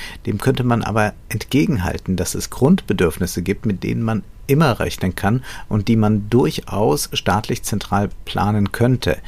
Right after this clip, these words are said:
etwa die Sicherstellung einer vollständigen Ernährung für Kinder. Und zumindest diese Grundbedürfnisse hätten wahrscheinlich gut gestillt werden können durch einen klugen und im Detail dennoch flexiblen Plan.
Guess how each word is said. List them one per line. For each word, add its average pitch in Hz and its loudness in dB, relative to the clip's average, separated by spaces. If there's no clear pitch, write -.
etwa 107 0
die 110 0
Sicherstellung 104 2
einer 104 2
vollständigen 98 0
Ernährung 90 -2
für - -4
Kinder. 110 2
Und 117 0
zumindest 135 2
diese 170 2
Grundbedürfnisse - 0
hätten 131 0
wahrscheinlich 107 -2
gut 120 -2
gestillt - -4
werden 90 0
können 117 2
durch 117 0
einen 90 -4
klugen 139 0
und 104 -2
im 92 0
Detail 107 2
dennoch 98 4
flexiblen - -2
Plan. - -2